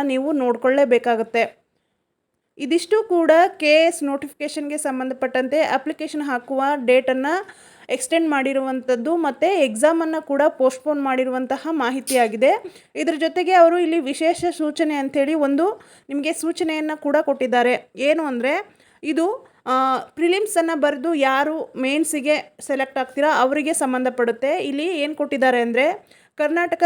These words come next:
ಗೆಜೆಟೆಡ್ ಪ್ರೊಬೇಷನರ್ ನಿಯಮಗಳು ಹತ್ತೊಂಬತ್ತು ನೂರ ತೊಂಬತ್ತೇಳು ಹಾಗೂ ತಿದ್ದುಪಡಿ ನಿಯಮಗಳನ್ವಯ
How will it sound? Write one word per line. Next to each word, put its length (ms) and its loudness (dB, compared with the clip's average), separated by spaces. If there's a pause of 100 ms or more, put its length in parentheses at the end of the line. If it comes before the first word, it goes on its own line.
ಗೆಜೆಟೆಡ್ 500 0
ಪ್ರೊಬೇಷನರ್ 720 -2 (360)
ನಿಯಮಗಳು 640 0
ಹತ್ತೊಂಬತ್ತು 540 0
ನೂರ 180 2
ತೊಂಬತ್ತೇಳು 680 4
ಹಾಗೂ 300 4
ತಿದ್ದುಪಡಿ 580 -2
ನಿಯಮಗಳನ್ವಯ 880 2